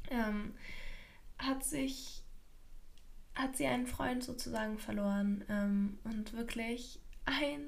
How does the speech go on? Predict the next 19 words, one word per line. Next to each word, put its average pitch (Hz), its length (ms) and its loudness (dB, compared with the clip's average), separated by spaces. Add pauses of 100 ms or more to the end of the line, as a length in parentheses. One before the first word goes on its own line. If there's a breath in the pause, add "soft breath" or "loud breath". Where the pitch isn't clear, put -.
(160)
am 247 200 4
selben 254 520 2
Tag 226 520 -2 (720 loud breath)
hat 247 160 2
sich - 160 -2
jemand 226 260 2
anderes 226 460 0
in 226 80 0
dem 226 160 -2
Camp 214 400 0
zu 214 180 -2
sie 208 140 0
gesetzt 202 500 0
und 214 160 4
sie 214 140 8
hat 208 200 4
einen 214 180 4
neuen, 226 300 2
noch 233 180 2